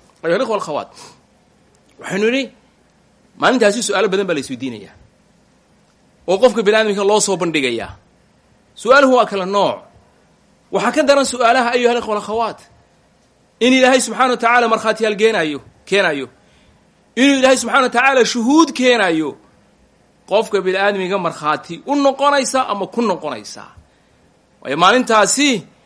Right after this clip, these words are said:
cadliga Ilaahay baa wax lagu kala xukumaya. Wamaa rabbuka bidhallaamin lilcabiid. Ilaahay qofna ma dulmiyaayo.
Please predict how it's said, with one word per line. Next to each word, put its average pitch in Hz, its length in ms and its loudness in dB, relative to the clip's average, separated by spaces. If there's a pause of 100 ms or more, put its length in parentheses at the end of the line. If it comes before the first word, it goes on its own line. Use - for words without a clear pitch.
(240)
cadliga 269 520 2
Ilaahay 220 400 2
baa 196 100 0
wax 170 160 -2
lagu 180 200 -2
kala 156 180 -8
xukumaya. 135 520 -12
Wamaa 254 280 2
rabbuka 233 320 -2
bidhallaamin 214 560 -2
lilcabiid. 202 580 -4 (560)
Ilaahay 240 340 4
qofna 277 540 4
ma 262 160 2
dulmiyaayo. 175 680 -2